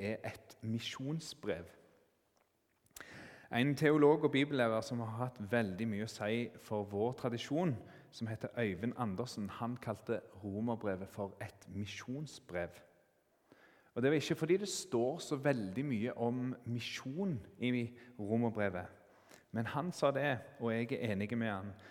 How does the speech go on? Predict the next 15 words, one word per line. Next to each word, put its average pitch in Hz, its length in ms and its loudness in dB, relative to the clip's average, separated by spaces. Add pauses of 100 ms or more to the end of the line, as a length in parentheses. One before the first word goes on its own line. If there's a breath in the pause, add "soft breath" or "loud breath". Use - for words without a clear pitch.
(400 loud breath)
at 123 180 -4
når 135 140 4
vi 156 100 0
fatter - 800 -8 (320)
innholdet 139 720 0
i 113 80 0
Romerbrevet, 113 640 -2 (840)
når 110 200 0
vi 156 80 -2
forstår - 800 -4
hva 127 240 -4
Gud 180 320 -6
sier 127 480 -4
oss 151 240 -6
der, 160 240 -2